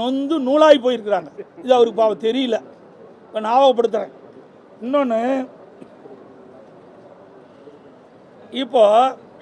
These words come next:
மீனவருக்கு நன்மை செய்யற மாதிரி ஒரு தோற்றத்தை இவருக்கு வெளிப்படுத்தியிருக்கிறார். நீங்க பாத்தீங்கன்னா பல அறிவிப்பை வெளியிட்டிருக்காரு. நாலாண்டு காலம் அந்த மீனவர் படுகின்ற துன்பம் இவருக்கு தெரியாதா?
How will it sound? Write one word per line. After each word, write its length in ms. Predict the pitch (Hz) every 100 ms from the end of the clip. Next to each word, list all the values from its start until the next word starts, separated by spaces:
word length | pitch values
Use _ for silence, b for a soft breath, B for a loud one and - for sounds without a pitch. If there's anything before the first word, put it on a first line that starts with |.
| 233
மீனவருக்கு 520 | 311 339 285 247 349 247
நன்மை 220 | 247 302 -
செய்யற 220 | 240 220 220
மாதிரி 220 | 254 269 180 190 -
ஒரு 100 | 240 233
தோற்றத்தை 460 | 240 285 285 247 - - - -
இவருக்கு 260 | 247 254
வெளிப்படுத்தியிருக்கிறார். 680 | 226 262 233 208 180 180 156 - - - - - - - - -
நீங்க 160 | 196 196
பாத்தீங்கன்னா 420 | 240 240 240 208 190 220 - - 160
பல 100 | 226 254 254
அறிவிப்பை 280 | 311 294 262
வெளியிட்டிருக்காரு. 440 | 254 214 202 160 - - - - - - - 202
நாலாண்டு 460 | 262 285 262 233 226
காலம் 200 | 262 269
அந்த 100 | 240 208
மீனவர் 280 | 247 247 220
படுகின்ற 240 | 220 208 208
துன்பம் 240 | 226 240
இவருக்கு 280 | 202 190 190
தெரியாதா? 440 | 202 190 156 147